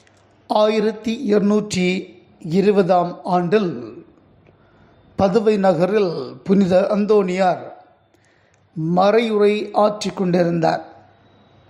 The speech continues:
இவருடைய மறையுரையை கேட்டு இருபது வயதான இளைஞன் மனமாற்றம் அடைகின்றார். அவர்தான் லூக்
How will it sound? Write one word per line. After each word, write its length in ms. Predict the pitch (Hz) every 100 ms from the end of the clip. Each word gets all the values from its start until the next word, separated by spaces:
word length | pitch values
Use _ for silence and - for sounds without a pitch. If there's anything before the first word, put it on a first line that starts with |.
| _ _ _ - _ _ _
இவருடைய 840 | 175 208 214 220 214 214 214 208
மறையுரையை 800 | 185 196 208 220 214 208 196 180
கேட்டு 760 | - 175 175 - 220 175 139 - _ _ _ _ _ _ _ _ _ _ _ _
இருபது 800 | 160 190 202 220 208 214 208 196
வயதான 560 | 190 196 202 190 190
இளைஞன் 800 | 185 185 202 196 185 170 170 - -
மனமாற்றம் 960 | 156 170 190 214 190 185 185 180 170 165
அடைகின்றார். 600 | 175 156 165 160 170 - - - _ _ _ _ _ _ _
அவர்தான் 720 | 165 165 175 175 185 220 - - - _ _ _ _ _ _ _ _ _ _ _ _ _ _ _
லூக் 540 | 165 175 220 233 -